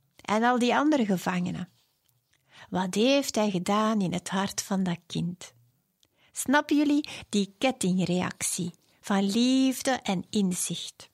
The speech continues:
En dan kunnen we ook nog verder denken aan wat dat de gevangenen, de almoezeniers in de gevangenis daar allemaal mee gedaan hebben. En misschien,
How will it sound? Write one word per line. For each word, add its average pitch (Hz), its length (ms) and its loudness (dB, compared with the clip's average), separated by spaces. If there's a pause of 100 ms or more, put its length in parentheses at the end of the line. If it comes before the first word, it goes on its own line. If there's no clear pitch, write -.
(1200)
En 240 180 0
dan 240 200 0
kunnen 311 260 2
we 269 160 2
ook 302 200 0
nog 269 200 2
verder 254 540 0 (280)
denken 285 600 0
aan 196 320 -2 (140)
wat 214 240 -4
dat 208 200 -2
de 196 120 0
gevangenen, 269 720 0
de - 160 -2
almoezeniers 196 1200 0
in 233 80 -2
de 240 100 0
gevangenis 220 580 -2
daar 220 160 0
allemaal 214 320 0
mee 202 240 0
gedaan 202 540 -2
hebben. 226 280 -4 (720)
En 220 340 0 (140)
misschien, 202 720 -2